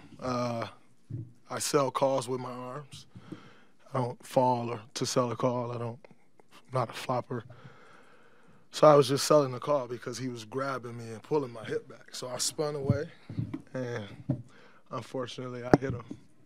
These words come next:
And so, like I said, I apologize to Yusuf, um, because I didn't intend to hit him.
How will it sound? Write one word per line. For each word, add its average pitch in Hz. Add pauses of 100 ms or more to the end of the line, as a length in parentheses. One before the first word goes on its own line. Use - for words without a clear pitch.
And 117
so, -
like 117
I 117
said, 120
I 123
apologize 120
to 127
Yusuf, 117 (420)
um, 117 (1160)
because 127
I 123
didn't 123
intend -
to -
hit -
him. -